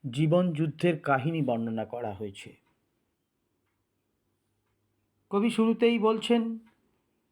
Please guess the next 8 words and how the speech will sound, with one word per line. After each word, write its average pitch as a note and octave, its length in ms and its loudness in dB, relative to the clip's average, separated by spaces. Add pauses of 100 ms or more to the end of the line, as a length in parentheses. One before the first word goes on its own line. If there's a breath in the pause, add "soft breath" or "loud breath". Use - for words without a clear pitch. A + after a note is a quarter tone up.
(280)
"আমরা G3+ 360 4
তো G#3+ 360 2 (360)
অল্পে G3 420 4
খুশি, D3 540 -8 (1080)
কি G#3+ 160 2
হবে C#3 260 2
দুঃখ B2+ 420 -4
করে? C3 440 0